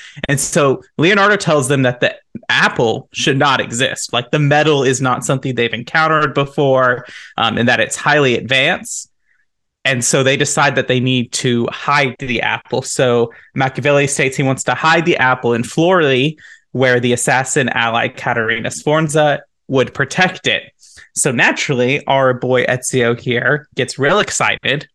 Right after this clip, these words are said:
to go see Katerina again. Um, and so Ezio signs up to go do all of that. Machiavelli and Ezio travel to Florey when they meet Katerina outside the city.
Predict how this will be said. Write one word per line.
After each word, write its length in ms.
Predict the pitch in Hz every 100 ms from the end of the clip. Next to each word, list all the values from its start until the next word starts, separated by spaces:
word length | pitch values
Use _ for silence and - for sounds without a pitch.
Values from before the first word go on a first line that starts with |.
| _ -
to 120 | 123
go 180 | 117 113
see 300 | - 120 107
Katerina 580 | 123 110 113 143 123
again. 380 | 120 113 107 156 - - _ _ _ _ _ _ -
Um, 320 | - - - _ _ _ _ _ _ _ _ _ _ _ - - _ _ _ -
and 180 | 156 143
so 220 | 165 151
Ezio 600 | 156 156 165 143 139 131 - -
signs 380 | 160 139 127
up 160 | 131 -
to 80 | 131
go 400 | 127 120 117 - _ _ 143
do 220 | 139 135
all 240 | 131 127
of 140 | 123 113
that. 340 | 127 127 120 - -
Machiavelli 960 | 151 160 170 147 143 139 127 127 117 _ -
and 120 | 139
Ezio 400 | 165 165 170 139
travel 380 | - 180 196 202
to 120 | 190
Florey 560 | 143 139 127 120 117 139
when 180 | 131 127
they 160 | 123
meet 300 | 120 147 151
Katerina 400 | 147 139 127 123
outside 340 | 117 - 120 -
the 60 |
city. 540 | - 185 196 185 175